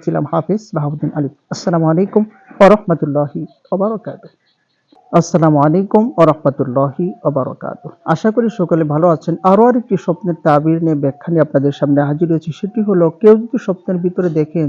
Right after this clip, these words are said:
যে কোনো বাচ্চা, শিশু বাচ্চা বা ছেলে বাচ্চা, মেয়ে বাচ্চা, কোনো বাচ্চা যদি তার কোল ভরে পেশাব পায়খানা ফিরে দেয়, মলমূত্র ত্যাগ করে,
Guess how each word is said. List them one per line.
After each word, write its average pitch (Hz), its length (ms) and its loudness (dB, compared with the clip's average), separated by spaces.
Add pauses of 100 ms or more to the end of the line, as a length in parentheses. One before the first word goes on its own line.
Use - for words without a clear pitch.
যে 151 100 -4
কোনো 202 300 -2
বাচ্চা, 156 540 -2 (440)
শিশু 202 300 0
বাচ্চা 175 440 0
বা 160 160 4 (200)
ছেলে 165 220 0
বাচ্চা, 160 360 0
মেয়ে 147 180 0
বাচ্চা, 117 320 -6
কোনো 214 280 -2
বাচ্চা 180 400 0
যদি 175 260 -4
তার 175 180 -2 (160)
কোল 233 220 6
ভরে 190 260 0
পেশাব 170 380 -2
পায়খানা 143 420 -2
ফিরে 180 200 0
দেয়, 165 200 0
মলমূত্র 233 580 2
ত্যাগ 143 300 -2
করে, - 180 -10